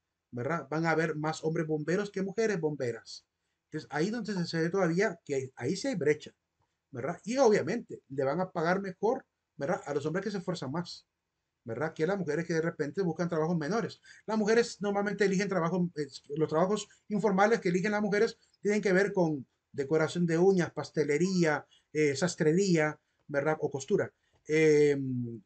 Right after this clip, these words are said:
eh, son los trabajos que más eligen, ¿verdad? Bisutería, ese tipo de trabajos son los que las mujeres comúnmente terminan eligiendo. Venta de productos en la calle, en los mercados,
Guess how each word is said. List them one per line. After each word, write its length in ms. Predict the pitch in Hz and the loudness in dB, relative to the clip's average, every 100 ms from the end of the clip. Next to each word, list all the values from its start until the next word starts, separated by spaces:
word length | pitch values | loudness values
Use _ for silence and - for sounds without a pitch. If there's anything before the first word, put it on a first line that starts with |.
| - | -6
eh, 240 | 131 120 | -4 -4
son 140 | 123 214 | 0 0
los 120 | 214 | 2
trabajos 220 | 190 190 | 2 2
que 120 | 175 | 0
más 160 | 165 175 | -2 -2
eligen, 360 | 170 240 - - - | -2 -4 -8 -14 -12
¿verdad? 260 | 147 170 | -4 -2
Bisutería, 800 | 151 - - 143 180 214 151 156 _ _ - | -2 -8 -4 0 2 0 0 -4 _ _ -6
ese 120 | 165 | -4
tipo 200 | 175 170 | -2 -2
de 40 | |
trabajos 320 | 151 175 226 185 | 0 0 0 0
son 100 | 170 | -2
los 80 | |
que 100 | - | -2
las 120 | 151 143 | -4 -4
mujeres 320 | - 156 147 | -4 -6 -4
comúnmente 560 | 160 165 160 160 175 165 | -4 -2 -2 -4 -6 -6
terminan 280 | 151 151 147 | -6 -4 -6
eligiendo. 460 | 143 202 170 139 - _ - | -2 -2 0 -2 -6 _ 0
Venta 280 | 185 175 | 0 4
de 100 | 160 | 2
productos 580 | 156 147 196 202 - 147 | 2 4 4 2 -4 -4
en 100 | 147 | -2
la 100 | 143 | -2
calle, 520 | 170 180 190 175 147 | 2 4 4 2 0
en 80 | 139 | -2
los 100 | 139 | -4
mercados, 720 | 139 131 180 196 175 156 - | -4 -2 2 2 4 0 -2